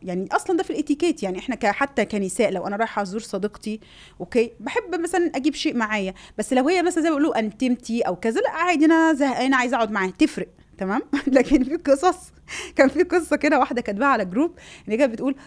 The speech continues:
"خطيبي كل يوم بيجي بعد الشغل، وبعدين وهو في الشغل يتصل يقول: 'أنتوا طابخين إيه النهاردة؟'" فكله عمال يقول لها: "ده عامل مشروع،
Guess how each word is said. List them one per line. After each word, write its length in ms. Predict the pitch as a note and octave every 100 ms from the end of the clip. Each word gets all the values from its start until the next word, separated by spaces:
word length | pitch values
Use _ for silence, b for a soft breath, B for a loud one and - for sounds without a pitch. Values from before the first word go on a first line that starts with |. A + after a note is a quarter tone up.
| B
"خطيبي 760 | - A#3+ C4+ E4 C#4+ D4+ E4 -
كل 240 | D#4 D4+
يوم 280 | B3+ D4 B3
بيجي 240 | B3+ B3+
بعد 220 | A3+ A#3+
الشغل، 400 | G#3 - G3+ F3 E3
وبعدين 600 | F3+ A3 A#3 C4 A#3 E4+
وهو 220 | D4 E4
في 100 | C#4+
الشغل 320 | B3+ D4 E4
يتصل 440 | B3 A#3 D4+ - A#3+
يقول: 400 | A3 C4 F4 F4 B -
'أنتوا 180 | C#4+ B3
طابخين 320 | G#3 - C#4
إيه 100 | A#3+
النهاردة؟'" 520 | C4+ A3+ G#3 F3+ F3 - B B
فكله 280 | - C4 D4
عمال 200 | C4 C4
يقول 140 | B3+ A#3+
لها: 120 | B3+
"ده 100 | G#3
عامل 200 | B3+ D4+
مشروع، 680 | A3+ - A3 A#3 F#3 F#3